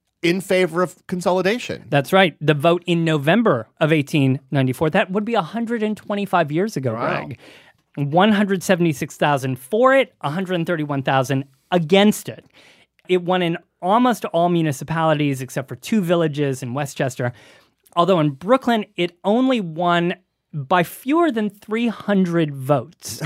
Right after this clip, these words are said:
Speaker 1: <laughs>
Speaker 2: or point two percent
Speaker 1: That's pretty close.
Speaker 2: of the vote. So basically, it was split even. Finally, in eighteen ninety-six,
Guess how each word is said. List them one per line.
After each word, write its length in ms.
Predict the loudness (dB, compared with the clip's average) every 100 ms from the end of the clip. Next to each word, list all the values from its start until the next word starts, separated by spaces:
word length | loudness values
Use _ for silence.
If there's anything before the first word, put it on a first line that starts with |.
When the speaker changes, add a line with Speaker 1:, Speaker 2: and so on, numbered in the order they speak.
| -8
Speaker 1:
<laughs> 120 | -2
Speaker 2:
or 200 | 2 2
point 540 | 0 -6 0 0 0 -8
two 220 | -4 -2 -2
percent 540 | -4 -8 -2 -2 -2 -8 -20 -8
Speaker 1:
That's 160 | -6 -4
pretty 240 | 0 0
close. 280 | 0 2 2
Speaker 2:
of 40 | 4
the 60 |
vote. 220 | 2 0 -2 -20 -18
So 120 | -6 -6
basically, 720 | -2 2 2 2 0 2 0
it 80 | -2
was 120 | -8
split 400 | -10 -6 -6 -6
even. 440 | -4 0 2 2 0 -8 _ _ _ _ _ 0
Finally, 480 | 2 2 -2 -4
in 180 | 0 2
eighteen 320 | 4 2 0
ninety-six, 680 | 0 0 -2 -6 -6 -8